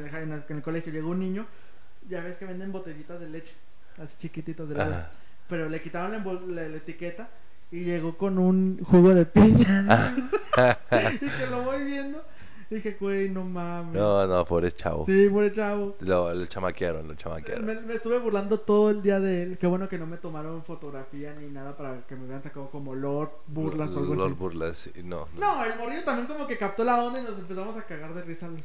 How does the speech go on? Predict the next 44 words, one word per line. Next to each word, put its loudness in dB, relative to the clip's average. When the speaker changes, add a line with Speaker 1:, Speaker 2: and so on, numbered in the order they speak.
Speaker 1:
juntos. -8
Speaker 2:
¿Qué, -8
qué, -10
qué? -6
Speaker 1:
De -6
que -2
Speaker 2:
No -2
Speaker 1:
no -4
Speaker 2:
te -4
lo 2
Speaker 1:
mames. -2
Speaker 2:
tomes, 0
no. -4
Speaker 1:
Y 2
lo 4
me 0
decía, -2
"Mire, -4
profe". -4
Y 8
le 10
hacía, 4
y -2
luego 0
la -6
quería -8
que -8
se -8
así -8
que -8
Speaker 2:
Coca -4
de -2
piña. -4
Speaker 1:
Coca -4
de -2
piña. -8
Dije, -10
"No, -10
no, -6
Speaker 2:
No, -4
Speaker 1:
mira, -4
Speaker 2:
¿de -2
qué? -2
Speaker 1:
nada". -6